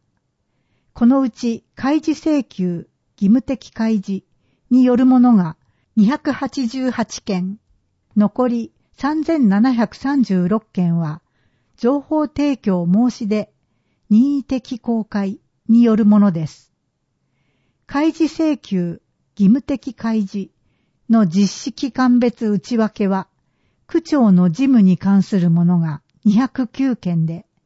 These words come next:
そのうち土木部が保有する土木関係文書について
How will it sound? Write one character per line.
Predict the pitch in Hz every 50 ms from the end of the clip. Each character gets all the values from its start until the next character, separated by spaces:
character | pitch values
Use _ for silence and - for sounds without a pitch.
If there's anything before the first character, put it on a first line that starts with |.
| _ _ _ _ _ _ _ _ _ _ _
そ | - 233 226
の | 240 269 262
う | 254 233
ち | - - 247 240 247 - _ _ _ _ _ _ _ _
土 | - 208
木 | 190 285 294 285 - 320 302
部 | 262 269 208
が | 185 185 165
保 | - 208 196
有 | 196 226 262 262 226
す | - - 247 233
る | 220 220 208 - _ - -
土 | - 202
木 | 196 262 294 - - - -
関 | - 269 277 294 277
係 | - - 285 285 277
文 | 233 269 277 285 240
書 | - 202 185
に | 180 175 170
つ | _ - 226
い | 196 170
て | - - 175 156 -